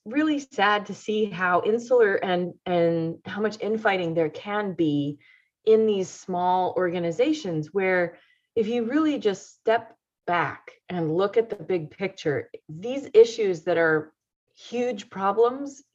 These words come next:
are really not that <laughs> big a deal, but they just become, they somehow escalate and inflate and become a big deal. So I, I write a little bit of that into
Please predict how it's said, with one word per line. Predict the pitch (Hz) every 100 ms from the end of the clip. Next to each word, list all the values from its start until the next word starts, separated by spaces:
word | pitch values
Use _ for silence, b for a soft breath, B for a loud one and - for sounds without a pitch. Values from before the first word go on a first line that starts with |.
| _
are | 202 202
really | 196 254 349 302
not | 220 190 190
that | 202 208
<laughs> | 196
big | 202 190
a |
deal, | 160 - 277 269 143
but | 147 160
they | 190
just | 202 214
become, | 196 - - 240 285 285 B -
they | 202
somehow | - 262 285 247 214 185 185 B B _ -
escalate | 262 - - 214 190 185
and | 180 180
inflate | 175 - - 220 185 -
and | 165
become | 165 - 196
a | 156
big | 160 156
deal. | 170 165 - - B B B B
So | - 208 190 180 - _ _ _ _ _ -
I, | 208 202 - -
I | 220
write | 262 285
a | 262
little | 233 226 220
bit | 208
of | 190 165
that | 175 165 -
into | 180 175 180 160